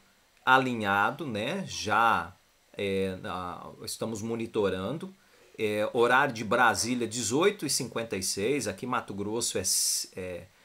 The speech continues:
dezessete e cinquenta e seis, tá? Tá claro ainda, né? Ó, nós vamos colocar a luz aqui pra vocês verem. E nós vamos fazer o monitoramento.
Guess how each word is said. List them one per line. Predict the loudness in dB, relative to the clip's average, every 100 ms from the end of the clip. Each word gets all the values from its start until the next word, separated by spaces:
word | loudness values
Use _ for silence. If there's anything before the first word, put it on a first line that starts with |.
| _ _ -10
dezessete | -4 0 2 2 2 0 -2
e | -4
cinquenta | -4 -6 -6 -6
e | -6
seis, | -6 -6 -6 -6 -6
tá? | -4 -4 -6 _ _ -2
Tá | 0
claro | 2 4 4 4 2
ainda, | 0 -2 -4 -6 -8 -10 _ _ _ _
né? | -8 -6 -2
Ó, | -2 -2 -4
nós | -6 -6 -4 -4
vamos | -4 -4 -4 -6 -6 -6 -10 _ _
colocar | -4 -2 -2 0 0 0
a |
luz | -4 -6 -6
aqui | -8 -12
pra | -10 -8
vocês | -6 -6 -6 -6 -8
verem. | -6 -6 -6 -12 -18 _ _ _ _ _ _ -10
E | -8 -6 -4 -4 -6 -6 -8 -10 -14 -18 -18 -18
nós | -12 -6 -6 -4
vamos | -6 -6
fazer | -4 -2 -2 -2 -4
o |
monitoramento. | -4 -10 -6 -2 0 0 -4 -4 -6 -8